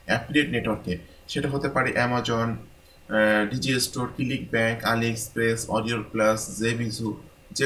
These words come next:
কোনো ধরনের মার্কেট প্লেস সেটা হতে পারে। তো আমি উদাহরণস্বরূপ আমি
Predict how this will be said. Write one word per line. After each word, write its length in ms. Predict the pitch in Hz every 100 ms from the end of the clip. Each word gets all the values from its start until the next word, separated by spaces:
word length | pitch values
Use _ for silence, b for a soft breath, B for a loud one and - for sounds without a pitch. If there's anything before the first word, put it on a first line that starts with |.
| 143
কোনো 140 | 160 151
ধরনের 300 | 151 151 160 143
মার্কেট 280 | 113 - - -
প্লেস 200 | 143 - - - -
সেটা 200 | - - 135
হতে 160 | 123 117 -
পারে। 160 | - - B B B -
তো 60 | 131 123
আমি 140 | 160 139
উদাহরণস্বরূপ 580 | 135 147 170 170 160 147
আমি 80 | 127